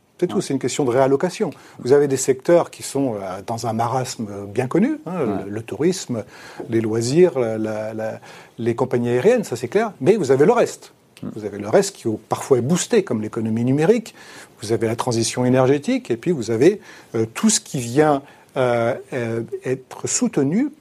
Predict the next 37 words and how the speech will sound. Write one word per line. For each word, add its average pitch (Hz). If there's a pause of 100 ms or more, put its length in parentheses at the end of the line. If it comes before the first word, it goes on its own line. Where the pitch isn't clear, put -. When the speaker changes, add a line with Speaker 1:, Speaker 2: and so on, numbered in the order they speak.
Speaker 1:
par 226
les 135
politiques 131
de 123
garantie 139
de 160
revenus. 131 (380)
Speaker 2:
Bon, 120
on 117
finit 151
là-dessus. 147
Il 156
va 139
devoir 131
faire 127
des, 110
des 98
concessions. 107
C'est, -
c'est, 101
c'est, 98
c'est 101
l'idée 101
quand 110
même 104
que... 107
Et 101
quelque 123
part, 147
ça 139
l'arrange 123
un 113
petit 117
peu 214
parce -
qu'il 104
est 98